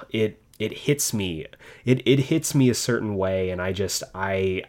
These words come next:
I will always look back to this book and really to this run as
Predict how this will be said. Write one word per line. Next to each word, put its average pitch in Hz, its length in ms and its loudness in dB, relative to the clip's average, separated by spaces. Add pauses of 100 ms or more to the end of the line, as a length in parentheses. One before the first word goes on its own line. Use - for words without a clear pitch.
I 95 160 -2
will 98 380 -2
always 95 880 0
look 101 420 -2
back 92 320 -4
to 104 100 -6
this 90 240 -6
book 92 300 -4
and 104 160 -2
really 180 280 0
to 113 120 -10
this 107 240 -4
run 90 520 -4 (340)
as - 400 -2